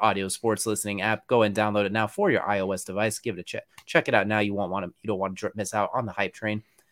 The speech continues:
Kelsey, the journey to the draft continues. Our final week before the big one, before the, before drafts, the draft is officially underway. We're talking, we're talking the East divisions now. We got the A F C East and the N F C East.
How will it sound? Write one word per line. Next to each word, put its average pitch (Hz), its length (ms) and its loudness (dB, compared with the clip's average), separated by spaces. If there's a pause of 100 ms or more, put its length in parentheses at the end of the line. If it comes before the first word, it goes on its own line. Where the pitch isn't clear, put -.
(160)
Kelsey, 165 460 8 (320)
the 127 80 2
journey 151 260 8
to 151 140 2
the 143 80 4
draft 139 260 8
continues. 131 480 0
Our 101 200 -4
final 165 420 2
week 175 240 4
before 139 400 4
the 131 100 0
big 120 240 2
one, 90 380 -4
before 117 320 2
the, 123 180 4 (240)
before 127 240 2
drafts, 120 380 6 (160)
the 117 80 -4
draft 113 280 2
is 110 120 -2
officially 101 600 0 (140)
underway. 98 560 -4 (640)
We're 135 100 2
talking, 160 340 4 (140)
we're 139 120 2
talking 143 280 4
the 117 160 -2
East 107 140 -4
divisions 73 400 -14
now. 87 120 -8
We 95 60 -6
got 101 160 0
the 92 140 0
A 143 80 6
F 147 80 2
C 151 160 0 (100)
East 139 200 -2 (360)
and 127 140 4
the 117 80 2
N 117 100 4
F 110 80 2
C 117 140 -2
East. 113 280 0